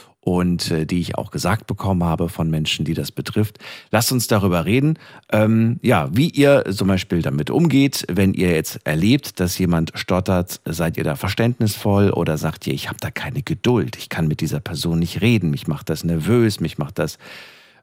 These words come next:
ähm, wie auch immer, ne? Also das überlasse ich jetzt euch gerne, diese Gedanken. Anrufen vom Handy, vom Festnetz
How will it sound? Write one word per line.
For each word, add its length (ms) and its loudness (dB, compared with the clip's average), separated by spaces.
ähm, 480 0
wie 240 4
auch 120 4
immer, 420 2
ne? 200 2
Also 200 0
das 200 -2
überlasse 340 2
ich 100 -4
jetzt 160 -2
euch 260 0
gerne, 200 -2
diese 280 -4
Gedanken. 420 -4
Anrufen 400 2
vom 160 2
Handy, 180 4
vom 160 -2
Festnetz 440 0